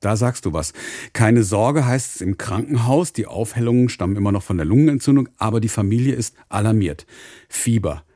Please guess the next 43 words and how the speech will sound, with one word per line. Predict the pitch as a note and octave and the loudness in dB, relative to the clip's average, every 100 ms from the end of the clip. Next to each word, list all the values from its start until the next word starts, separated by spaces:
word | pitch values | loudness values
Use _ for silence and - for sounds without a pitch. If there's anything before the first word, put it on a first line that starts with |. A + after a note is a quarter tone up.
| - | -4
Nachtschweiß. | F#2+ G#2 - - - C#2+ D2 - - - - | 0 0 -4 -8 -8 -6 -6 -10 -14 -14 -4
Und | G#2+ | 4
jetzt | D3 - | 4 4
beginnt | C3+ C#3+ C#3+ | 2 4 4
Klaus | B2 - | 0 0
Fröhlich | C3+ C3 B2 | 0 2 -2
auch | - | -4
auf | - | -6
einmal | - C3 A#2 | 0 2 2
auch | A#2+ | 0
noch | G#2+ - | -2 -2
Gewicht | G2+ D3+ - - | -2 -2 -4 -6
zu | A#2 | -4
verlieren. | F2+ E2 F#2+ B2 - - - | -4 -4 0 0 -2 -10 -6
Sechs | - D3+ - | -2 -2 -2
bis | C#3 B2 | -4 -4
acht | - C3 - | -6 -8 -8
Kilos | - D3+ D3 C#3 | 0 4 4 2
in | B2 G#2+ | 0 2
wenigen | B2+ D3 C3 A2 | 4 6 6 4
Wochen. | A#2 C#3 E3+ | 0 2 2
Und | A2 G#2 - | 2 -4 -2
das | D3 - | -2 -2
erinnert | C3 A2+ C3+ B2+ | -4 2 2 2
seine | A#2 G#2 | -2 -4
Frau | - A2+ C#3+ - _ | -4 -2 0 -2 _
an | A#2 F#2+ | -8 -4
eine | G2+ | -4
Zeit | F2+ A2+ B2 | -4 -2 -2
vor | - G2 | -2 -6
drei | G2+ A#2+ | -4 -2
Jahren. | C3+ G#2 G2+ A#2+ D#3 - - - | 0 0 0 0 -2 -4 -16 -8
Da | |
ist | E2+ G#2 - | -4 -4 -4
Klaus | - F#2 - | -4 -2 -2
Fröhlich | - A#2+ A#2+ | 0 0 2
nämlich | G#2 A2 - - | 0 -2 -6 -10
schon | - F#3 G#3 | -2 0 2
mal | G#2 D2+ | 2 -2
auf | E2 - | -8 -10
Krebs | - F2+ - | -8 -8 -6
untersucht | - G2 E2+ E2 - | -4 -2 -2 -6 -10
worden. | E2 D#2+ D2 | -14 -14 -18